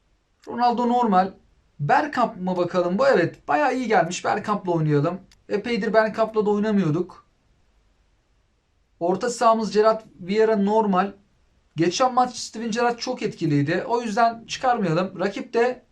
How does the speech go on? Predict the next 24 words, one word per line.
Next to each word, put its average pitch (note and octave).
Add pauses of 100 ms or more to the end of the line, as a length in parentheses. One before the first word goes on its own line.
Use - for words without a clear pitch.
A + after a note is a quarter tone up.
iki E3+
ofansif A3
orta A3+
sahalı G3
dört G3+
iki G3+
iki G3
iki G3
dizilişini G3+
kullanmakta. F#3 (1120)
Yedeklerde G3+
bu A#3+
isimleri F3
var. G3 (1300)
Busquets C#4+
ve C4
Fabinho'yu A3
kullanıyor. F#3
İkisi G#3+
de C4
ön B3+
libero F3+
olması D#3
lazım. D#3